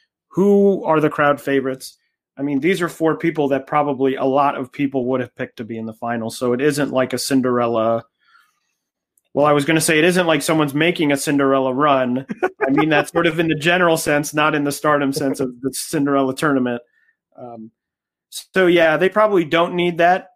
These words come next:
because they don't need that sort of out to get someone unexpected into the finals. At least they didn't this year. Um, but, yeah, I think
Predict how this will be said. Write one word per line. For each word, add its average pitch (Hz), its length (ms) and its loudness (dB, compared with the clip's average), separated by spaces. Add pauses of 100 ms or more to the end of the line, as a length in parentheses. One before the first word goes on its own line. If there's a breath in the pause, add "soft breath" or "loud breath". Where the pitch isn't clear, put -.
(140)
because 135 580 -6 (360)
they 135 220 -2
don't 143 320 -4
need 143 220 0
that 131 220 0
sort 139 200 -2
of 127 200 -6
out 139 320 0
to 135 100 -6
get 127 260 -6
someone 127 440 -4
unexpected 131 720 -6
into 120 240 -6
the 120 60 -10
finals. 131 420 0
At 123 120 -4
least 127 220 -4
they 117 100 -6
didn't 113 280 -6
this 113 200 -10
year. 123 320 -2 (440)
Um, 113 340 -10 (180)
but, 151 140 0
yeah, 160 160 2
I 156 60 2
think 196 320 0